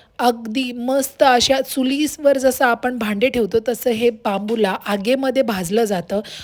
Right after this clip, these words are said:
आणि त्याचा जो स्मोकी फ्लेवर येतो तो खूप, खूप टेस्टी लागतो. जसं आपलं पारंपरिक जेवण आपल्याला आवडतं तसं त्यांचंही पारंपरिक जेवण त्यांच्यासाठी खूप स्पेशल आहे. आपल्याकडे चुलीवर बनवल्या जाणाऱ्या स्वयंपाकावर जशी गाणी आहेत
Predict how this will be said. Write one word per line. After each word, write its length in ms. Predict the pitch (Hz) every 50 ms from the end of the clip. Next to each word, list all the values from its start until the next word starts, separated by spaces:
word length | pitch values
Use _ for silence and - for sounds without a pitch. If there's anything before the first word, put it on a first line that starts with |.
| - -
आणि 160 | - 220 226 220
त्याचा 340 | 220 233 220 220 - 254
जो 140 | 240 262 269
स्मोकी 540 | 262 - - 254 233 233 226 214 - 277 277
फ्लेवर 340 | 247 269 240 226 214 214 208
येतो 200 | 202 185 226 220
तो 220 | 214 - 247 240 -
खूप, 540 | - - 285 320 330 339 - - - - -
खूप 280 | - - 302 320 320 - -
टेस्टी 380 | 269 240 - - - 226 202 196
लागतो. 400 | 185 180 185 - 220 233 - - - - - - - 254 214
जसं 240 | 233 220 - 262 - - -
आपलं 440 | 220 220 226 - - 269 285 311
पारंपरिक 560 | 311 320 320 285 269 269 262 - 269 254 254 226
जेवण 280 | 214 240 233 233 226
आपल्याला 400 | 220 220 208 - 233 226 226 226
आवडतं 320 | 214 202 190 180 180 - 196 190 214
तसं 180 | 202 - 233 214 -
त्यांचंही 360 | 220 202 202 202 190 - 240
पारंपरिक 580 | 240 - 233 214 214 208 214 - 220 214 220 202
जेवण 300 | 190 226 247 220 202 208 214 - - - - - -
त्यांच्यासाठी 500 | - 226 214 240 240 - 233 233 214 262 254
खूप 160 | - 294 -
स्पेशल 480 | - - - 247 208 190 - 214 196 190
आहे. 200 | 180 165 160 160 170 - - - _ _ _ _ -
आपल्याकडे 680 | 269 247 240 - 269 285 320 320 - 294 233 226 226 233
चुलीवर 540 | - - - 254 233 247 262 262 285 294
बनवल्या 420 | 294 233 240 233 233 240 247 269 277
जाणाऱ्या 420 | - 285 262 254 254 262 262 269
स्वयंपाकावर 580 | 262 - 269 233 214 - 247 247 262 269 269 269
जशी 260 | 240 247 233 - 254
गाणी 300 | 208 233 214 214 220 233
आहेत 280 | 226 220 196 190 196